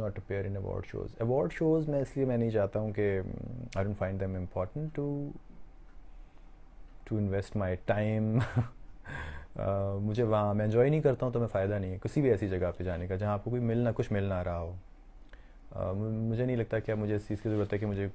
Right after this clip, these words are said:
लोग पहचाने या जाने, या नहीं जानते तो ना जाने यार, नहीं पहचानते तो ना पहचाने। लेकिन वहाँ जाके अपने आप को क्या, जिन लोगों के साथ आप ज़्यादा खुश नहीं हो रहे, बात करके, मिल के, और जो आपके दोस्त हैं इंडस्ट्री में अगर हैं, तो वो आपको वैसे ही मिल जाते हैं। और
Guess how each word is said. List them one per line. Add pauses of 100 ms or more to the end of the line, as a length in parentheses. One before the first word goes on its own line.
लोग
पहचाने
या
जाने,
या
नहीं
जानते
तो
ना
जाने
यार,
नहीं
पहचानते
तो
ना
पहचाने। (420)
लेकिन
वहाँ
जाके
अपने
आप
को
क्या, (720)
जिन
लोगों
के
साथ
आप (360)
ज़्यादा
खुश
नहीं
हो
रहे,
बात
करके,
मिल
के, (1300)
और
जो
आपके
दोस्त
हैं
इंडस्ट्री
में
अगर
हैं,
तो
वो
आपको
वैसे
ही
मिल
जाते
हैं।
और